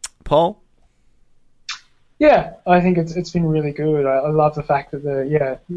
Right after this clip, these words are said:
Speaker 2: we, you don't know exactly where the kind of, uh, alliance lines,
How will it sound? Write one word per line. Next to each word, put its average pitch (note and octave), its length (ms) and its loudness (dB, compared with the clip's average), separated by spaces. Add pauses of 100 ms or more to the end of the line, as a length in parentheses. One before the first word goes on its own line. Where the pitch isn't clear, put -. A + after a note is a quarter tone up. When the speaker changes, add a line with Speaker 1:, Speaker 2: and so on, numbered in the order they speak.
(140)
Speaker 2:
we, D3 200 -2
you D#3+ 280 0
don't E3 240 4
know D#3 220 8
exactly D3+ 540 0
where C#3 260 2
the C3+ 240 0
kind C3+ 240 -8
of, C3 180 -10
uh, C3 200 0
alliance C#3 520 0
lines, C#3 680 -2